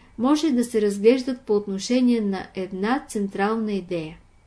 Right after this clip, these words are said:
Дали са вляво или надясно от нея. Но посоките нагоре и надолу в пространството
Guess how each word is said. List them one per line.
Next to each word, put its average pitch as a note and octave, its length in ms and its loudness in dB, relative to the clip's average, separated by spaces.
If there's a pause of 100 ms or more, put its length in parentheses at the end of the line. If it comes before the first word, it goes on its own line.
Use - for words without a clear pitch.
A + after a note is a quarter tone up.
(720)
Дали A3+ 320 4
са G3+ 280 -2 (120)
вляво F3+ 720 -6 (460)
или G#3+ 520 2 (280)
надясно G#3 680 0
от G3+ 160 -6
нея. E3+ 320 -12 (880)
Но G3+ 200 0
посоките C#4 640 0
нагоре G#3+ 560 2
и G#3+ 160 0
надолу G#3 480 0
в - 60 -14
пространството B3+ 960 -4